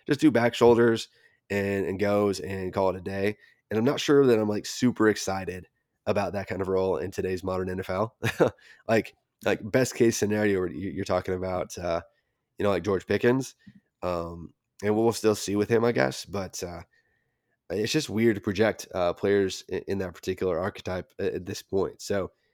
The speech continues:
re-, I really like both of those players. Um, beyond that, like, if, if A D, A D Mitchell actually decides to, to clear after, after this year, if he has a good year at Texas or Zachary Franklin,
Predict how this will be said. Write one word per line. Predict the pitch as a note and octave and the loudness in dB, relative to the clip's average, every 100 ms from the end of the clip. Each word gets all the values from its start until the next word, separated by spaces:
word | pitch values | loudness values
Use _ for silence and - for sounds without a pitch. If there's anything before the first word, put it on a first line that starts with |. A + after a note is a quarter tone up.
| _ - | _ -2
re-, | C3+ | 2
I | D3 | 4
really | C#3 E3 C#3+ | 4 6 6
like | C3 A2 | 4 4
both | A#2 A#2 | 0 4
of | |
those | A#2+ A#2 | 0 4
players. | A#2+ A#2 A#2 - _ _ _ _ - | 6 6 4 -2 _ _ _ _ -4
Um, | G2 F#2 F2 F2+ F2+ _ _ _ _ _ _ - | -2 0 -2 -6 -14 _ _ _ _ _ _ -6
beyond | A2 A#2 A2 | 2 2 2
that, | A2+ | 2
like, | G#2+ - | 0 0
if, | G#2 G#2 | -2 0
if | G#2+ | -2
A | - G2+ G2+ | -2 -2 -4
D, | - - | -8 -4
A | G#2 | -2
D | G#2 | 0
Mitchell | G2 G2+ - G2+ G2+ F#2 | -2 -2 -2 0 2 0
actually | F#2 - F#2+ | -4 -4 -4
decides | F#2 - F#2 F2+ | -4 -6 -6 -6
to, | D#2+ | -14
to | - | -16
clear | - F#2 F#2 | -4 -2 0
after, | G2+ - | -2 -4
after | F2+ F2+ | -4 -4
this | F2+ - | -6 -2
year, | F#2 | -2
if | |
he | F#2 | -2
has | F2+ | -4
a | F2+ | -6
good | F2+ | -6
year | F#2 E2+ | -4 -4
at | |
Texas | - A2 - G#2 G2 - _ _ _ - | -4 -4 0 0 0 -6 _ _ _ -4
or | G2 | -4
Zachary | F2+ G#2 G2 | -2 -2 -2
Franklin, | F#2 G#2+ G#2 A2 G#2 | -2 -2 0 0 0